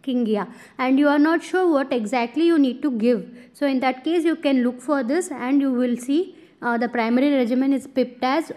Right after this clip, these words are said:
You can give ciprofloxacin or levofloxacin based on the indication. So, so this is a very useful guide where you will,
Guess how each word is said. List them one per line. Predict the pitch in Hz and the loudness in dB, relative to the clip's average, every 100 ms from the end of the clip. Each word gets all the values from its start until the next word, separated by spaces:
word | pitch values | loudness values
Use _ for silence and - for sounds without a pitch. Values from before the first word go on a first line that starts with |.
| - | -4
You | 262 262 | -4 -2
can | 269 240 | -2 0
give | 240 | 0
ciprofloxacin | 240 254 277 285 285 262 247 294 277 | -2 -4 -2 -2 -4 -4 -6 -4 -4
or | 233 226 | -4 -2
levofloxacin | 220 220 240 269 240 247 294 294 | 0 -2 -4 -4 -6 -4 0 2
based | 226 220 214 | 2 -2 0
on | 240 | 0
the | 294 | 0
indication. | 240 208 226 220 220 220 202 - _ - - _ | -2 -2 -2 -4 -6 -8 -12 -14 _ -20 -20 _
So, | - 311 339 359 - - - - - - - - - | -16 -6 -6 -6 -10 -20 -20 -20 -20 -20 -20 -20 -14
so | 294 | -8
this | 254 294 | -6 -2
is | 320 | 0
a | 320 | 2
very | 262 247 | 2 2
useful | 311 311 277 - 302 311 | 4 4 2 0 0 0
guide | 226 269 - - | 0 -2 -4 -8
where | 269 254 262 247 | -4 0 2 2
you | 254 | 2
will, | 262 269 240 | 2 2 0